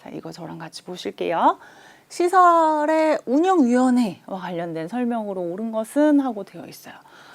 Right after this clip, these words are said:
자, 어떤 시설에서 이제 그 일을 잘하기 위해서 운영위원회라고 하는 거를 이제 구성을 하는 거죠.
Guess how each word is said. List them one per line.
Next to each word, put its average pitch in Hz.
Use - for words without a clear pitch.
자, 175
어떤 262
시설에서 262
이제 185
그 220
일을 202
잘하기 254
위해서 196
운영위원회라고 226
하는 202
거를 160
이제 -
구성을 220
하는 277
거죠. 160